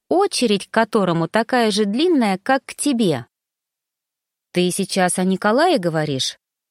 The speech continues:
Зоя уточнила, хотя и так поняла, о ком идет речь. «Ну да». Алиса, сделав жалобное выражение на лице, продолжила. «Зоенька, милая, выручай!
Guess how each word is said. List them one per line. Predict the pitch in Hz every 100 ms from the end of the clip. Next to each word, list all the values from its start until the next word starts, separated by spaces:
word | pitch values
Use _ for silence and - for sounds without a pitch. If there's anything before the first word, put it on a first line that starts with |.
| -
Зоя | 170 208 202 196
уточнила, | 196 208 - 240 254 190
хотя | 202 233 262
и | 262
так | - 139
поняла, | - 175 196 262
о | 214
ком | 208 208
идет | 202 196 190
речь. | 156 123 - - _ _ _ _ _ _
«Ну | 147 156 156
да». | 135 147 143 151 185 190 _ _ _ _ -
Алиса, | 165 185 196 190
сделав | 170 196 180 175
жалобное | 185 180 160 170 165
выражение | 170 175 170 160 156
на | 160
лице, | 160 - 233
продолжила. | 226 196 185 165 135 135 127 110 - _ _ _ _ _ _ -
«Зоенька, | 170 196 214 208 202 190 190 202 196
милая, | 202 214 208 202 190 190
выручай! | 233 247 247 - 240 202 170